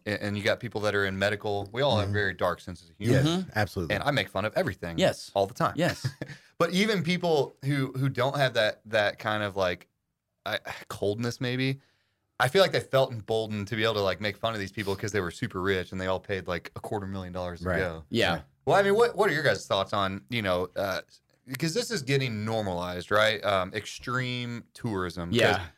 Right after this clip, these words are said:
Speaker 1: they're starting to do Virgin, Virgin Galactic's about to start
Speaker 2: Right.
Speaker 1: doing space flights. So, like, what, what do you guys think? Like, is this something that's gonna be a problem of the rich and just, like, people are always gonna make fun of it? Or is it gonna be more commercialized and more available?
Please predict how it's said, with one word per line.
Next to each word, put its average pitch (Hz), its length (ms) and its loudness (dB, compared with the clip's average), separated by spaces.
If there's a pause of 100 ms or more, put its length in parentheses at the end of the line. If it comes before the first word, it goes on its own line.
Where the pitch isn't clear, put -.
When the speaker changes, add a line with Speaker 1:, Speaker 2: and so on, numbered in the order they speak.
(140)
Speaker 1:
they're 123 80 2
starting 135 340 2
to 131 80 0
do 123 100 0
Virgin, 120 480 -2 (180)
Virgin 123 260 0
Galactic's 104 440 2
about 98 100 0
to 95 80 -4
start 90 140 0
Speaker 2:
Right. 98 80 -4
Speaker 1:
doing 95 160 -2
space 113 340 -4
flights. - 320 -8
So, 110 100 -4
like, 98 160 -2
what, 147 240 2 (280)
what 165 120 2
do 165 40 0
you 160 120 0
guys 101 180 2
think? 104 180 -6
Like, 104 140 0
is 110 100 -4
this 139 140 -4
something 139 300 -2
that's 98 220 -2
gonna 120 120 -4
be 107 80 -2
a 101 60 0
problem 117 360 4
of 90 60 -8
the 90 80 -6
rich 113 400 0
and 98 160 -2
just, 95 220 -2
like, 90 160 2
people 98 180 -2
are 95 60 2
always 98 160 0
gonna 98 120 -8
make 85 100 -10
fun 151 140 -6
of 151 120 -6
it? 147 100 -4
Or 110 60 -4
is 95 100 -6
it 98 40 -6
gonna 98 120 -4
be 95 220 -4
more 98 160 0
commercialized 110 720 0
and 98 100 -8
more 95 280 -4
available? 117 680 -4